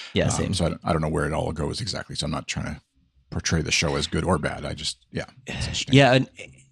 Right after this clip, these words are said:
Speaker 1: you know, and that connects to there. You know, there was another article that came out this past week about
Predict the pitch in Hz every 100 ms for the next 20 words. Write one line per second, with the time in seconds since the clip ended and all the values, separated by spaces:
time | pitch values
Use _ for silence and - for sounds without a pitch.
0 | _ - 123 117 113 113 120 113 104 -
1 | - 95 92 92 90 95 90 90 87 95
2 | 98 87 87 95 90 - 90 82 82 82
3 | 95 92 104 95 85 - 85 80 80 82